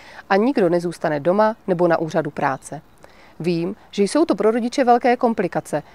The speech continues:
a velmi emočně náročné dny. Já sama mám doma jednoho budoucího prvňáčka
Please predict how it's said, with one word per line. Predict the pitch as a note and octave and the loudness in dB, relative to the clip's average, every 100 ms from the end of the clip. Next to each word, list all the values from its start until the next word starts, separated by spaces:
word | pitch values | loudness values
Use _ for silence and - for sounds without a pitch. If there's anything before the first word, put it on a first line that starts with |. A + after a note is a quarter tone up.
| - | -6
a | E3+ | 0
velmi | D#3+ B3 C#4+ F3+ | 4 6 4 2
emočně | F#3+ A3 - G#3 F#3+ | 0 -2 -2 0 2
náročné | E3+ E3 - E3 D3+ | 2 2 -2 -4 -4
dny. | D3+ C#3+ - _ - - - - | -6 -10 -12 _ -20 -20 -10 2
Já | E3 D#3+ | 4 6
sama | C4 C4 D#3 | 4 4 4
mám | D3+ D3+ D3+ | 2 0 0
doma | D#3+ D#3+ | 2 2
jednoho | D#3 E3 E3 | 2 0 -4
budoucího | D#3+ F3+ F3 G#3 F#3 | -2 -2 -2 -4 -4
prvňáčka | - F#3+ A3+ A#3+ - A#3 | -4 0 2 2 2 2